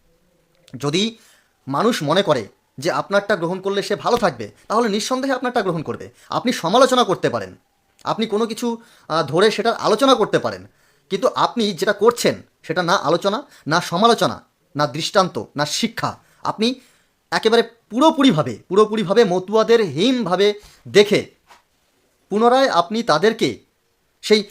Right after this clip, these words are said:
বৈদিক আচরণের মধ্যে নিতে চাইছেন। আপনার এই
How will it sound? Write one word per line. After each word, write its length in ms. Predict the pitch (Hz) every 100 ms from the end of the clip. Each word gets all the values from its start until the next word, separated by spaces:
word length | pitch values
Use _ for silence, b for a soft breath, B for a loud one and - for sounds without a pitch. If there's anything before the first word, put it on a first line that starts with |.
| b 123
বৈদিক 440 | 139 214 208 269
আচরণের 460 | - 170 190 202 202
মধ্যে 220 | 185 -
নিতে 200 | 185 175
চাইছেন। 420 | 160 147 - 247 330 _ _ _ _ _ b b b b
আপনার 300 | - 160 240
এই 340 | 240 208 233